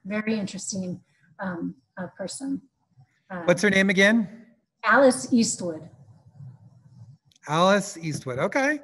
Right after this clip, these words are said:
Speaker 1: Yeah, she's
Speaker 2: I
Speaker 1: got plants named after her, Eastwoodii, for example,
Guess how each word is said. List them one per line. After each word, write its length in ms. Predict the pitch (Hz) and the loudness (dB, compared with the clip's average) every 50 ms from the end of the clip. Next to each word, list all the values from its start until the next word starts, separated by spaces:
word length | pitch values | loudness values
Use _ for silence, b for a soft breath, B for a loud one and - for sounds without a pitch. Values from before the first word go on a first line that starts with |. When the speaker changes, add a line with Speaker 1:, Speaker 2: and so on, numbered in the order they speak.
| - - - | -12 -8 -4
Speaker 1:
Yeah, 240 | 233 233 220 185 180 | -2 0 0 0 -2
she's 280 | - - - 254 - - | -4 -4 -2 -2 2 4
Speaker 2:
I 40 | |
Speaker 1:
got 200 | 302 285 285 - | 4 4 4 4
plants 380 | - 277 247 240 247 240 - - | 4 4 6 6 6 4 2 2
named 260 | 233 220 214 208 196 | 2 4 4 2 2
after 300 | 202 196 202 196 - 220 180 | 2 2 0 -2 -4 -6 -4
her, 260 | 190 202 202 208 214 - | -2 -2 -2 -4 -4 -4
Eastwoodii, 600 | 196 208 208 - - 202 202 208 196 202 202 202 - _ _ - - - - | -6 -6 -6 -8 -8 -6 -4 -2 -2 -2 -2 -4 -6 _ _ -20 -20 -16 -12
for 100 | - 196 | -10 -10
example, 680 | 185 175 - - 190 185 - _ _ - 185 185 - | -10 -10 -10 -12 -12 -12 -12 _ _ -12 -12 -12 -12